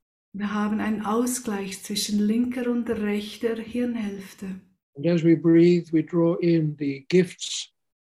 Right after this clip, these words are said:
Speaker 2: of all the generations before us.
Speaker 1: Und in unserem Einatmen atmen wir all die Gaben und Geschenke unserer Ahnen und Ahninnen ein.
Speaker 2: So we are nourished by the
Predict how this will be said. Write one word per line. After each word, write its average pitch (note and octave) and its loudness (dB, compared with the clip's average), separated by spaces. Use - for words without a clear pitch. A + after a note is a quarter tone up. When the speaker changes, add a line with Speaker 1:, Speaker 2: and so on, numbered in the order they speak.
Speaker 2:
of D#3 -2
all F3 2
the D#3 0
generations E3 0
before D3 -8
us. A2+ -16
Speaker 1:
Und A3 0
in A3+ 0
unserem A#3 0
Einatmen G#3+ 0
atmen A#3+ 0
wir A#3 2
all B3 0
die B3 -4
Gaben A#3+ -2
und A#3+ -2
Geschenke A3 -2
unserer G#3+ -2
Ahnen A3 -2
und A#3+ -4
Ahninnen G#3 0
ein. G3 -10
Speaker 2:
So - -8
we E3+ 2
are E3 2
nourished F#3 2
by E3 0
the D#3 4